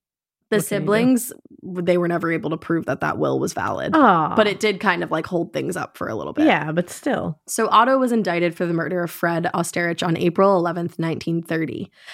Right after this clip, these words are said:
Speaker 1: And in a statement to the press, the D A said that Dolly was remaining silent, but maybe she shouldn't because they hinted that there might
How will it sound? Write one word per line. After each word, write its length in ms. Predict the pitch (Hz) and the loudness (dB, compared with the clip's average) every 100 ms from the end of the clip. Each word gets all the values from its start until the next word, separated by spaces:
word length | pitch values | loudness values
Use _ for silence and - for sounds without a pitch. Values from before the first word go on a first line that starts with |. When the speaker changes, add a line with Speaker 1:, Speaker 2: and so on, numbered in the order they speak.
| - | 0
Speaker 1:
And 120 | 196 | 4
in 100 | 202 196 | 4 4
a 40 | |
statement 400 | 196 208 185 202 | 0 -2 0 0
to 80 | 208 | 0
the 100 | 202 | -2
press, 340 | - 170 165 | 2 0 0
the 80 | - | -4
D 160 | 165 165 | 0 2
A 100 | 165 | 2
said 280 | 160 165 165 | 0 -2 0
that 180 | 170 - | -2 2
Dolly 320 | 160 262 359 | 4 6 4
was 180 | 320 285 | 4 0
remaining 360 | 262 247 233 | 0 2 2
silent, 640 | 214 233 240 214 156 151 - - _ _ - | 0 0 0 0 -2 -6 -10 -20 _ _ -2
but 140 | 147 | 0
maybe 380 | 185 214 381 427 | 2 4 4 2
she 200 | 392 339 | 4 0
shouldn't 440 | - 359 214 160 | 0 0 0 -2
because 300 | 165 - 196 | -6 -4 0
they 100 | 196 | 0
hinted 420 | 202 302 294 202 180 | 2 0 2 0 0
that 200 | 175 180 | -2 -2
there 160 | 175 | -2
might 320 | 170 196 370 | 0 0 0